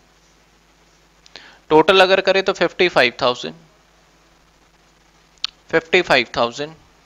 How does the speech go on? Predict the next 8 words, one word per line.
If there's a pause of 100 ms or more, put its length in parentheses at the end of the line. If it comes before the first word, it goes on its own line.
(1160)
इसमें
से
minus
कर
देंगे
थर्टी
फ़ाइव, (1400)
तो